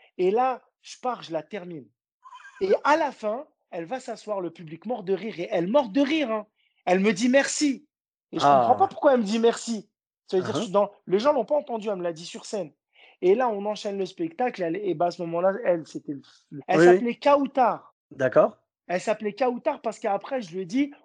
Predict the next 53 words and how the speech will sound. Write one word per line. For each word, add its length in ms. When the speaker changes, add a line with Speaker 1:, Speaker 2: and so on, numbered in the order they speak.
Speaker 1:
On 120
reverra 360
ton 160
prénom, 300
parce 100
que 100
vu 140
ta 120
corpulence, 600
je 80
préfère 280
plutôt 240
t'appeler 300
Kamtar. » 640
Pour 140
te 220
dire 180
un 160
peu 200
Speaker 2:
<laughs> 160
Speaker 1:
dans, 220
dans 200
le 80
délire 300
dans 120
lequel 260
je 40
suis 120
rentré. 240
Elle 80
s'appelait 200
Kautar. 440
Speaker 2:
Tu 120
t'es 120
privé 320
de 80
rien, 320
là. 100
Speaker 1:
Non, 220
non, 80
je 120
me 60
suis 140
privé 280
de 120
rien. 340
Et 120
c'était 300
magnifique 540
parce 180
que, 120
en 200
fait, 360